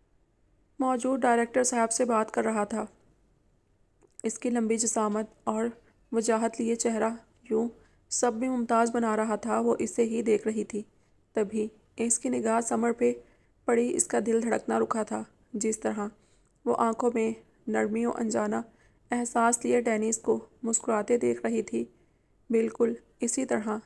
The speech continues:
समर की निगाहें डेनिस पे थीं। इसने समर को अभी तक किसी की तरफ भी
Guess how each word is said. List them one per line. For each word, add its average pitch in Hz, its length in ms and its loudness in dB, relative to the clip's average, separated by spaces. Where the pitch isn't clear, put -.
समर 220 360 -2
की 240 140 -2
निगाहें 214 520 -2
डेनिस 226 380 -2
पे 226 140 -2
थीं। 208 180 -4
इसने 269 240 0
समर 254 280 -2
को 262 160 0
अभी 240 240 0
तक - 180 -4
किसी 262 220 -2
की 262 140 -2
तरफ 233 340 -2
भी 240 220 -2